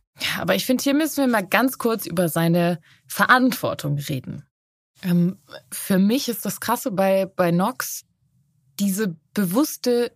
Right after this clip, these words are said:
Ignoranz. Weil ich meine, das ist so eine Eigenschaft, die wir alle, glaub ich, ein bisschen in uns haben,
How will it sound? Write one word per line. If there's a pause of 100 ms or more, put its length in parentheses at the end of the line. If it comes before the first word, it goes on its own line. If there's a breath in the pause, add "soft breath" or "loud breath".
Ignoranz. (220)
Weil
ich
meine,
das
ist
so
eine
Eigenschaft, (680 soft breath)
die
wir
alle,
glaub
ich,
ein
bisschen
in
uns
haben,